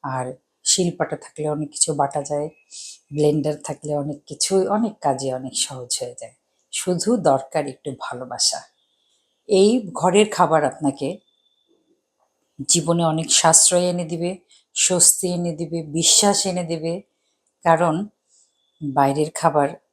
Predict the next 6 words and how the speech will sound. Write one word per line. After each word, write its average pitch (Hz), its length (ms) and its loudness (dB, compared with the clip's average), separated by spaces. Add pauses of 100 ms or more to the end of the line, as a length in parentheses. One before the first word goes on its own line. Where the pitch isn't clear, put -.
(260)
অনেক, 190 340 -8
অনেকটা 175 640 0 (220)
সময় 139 680 0 (240)
অজানা 151 400 2
থেকে 143 280 -8
যায়। 135 240 -4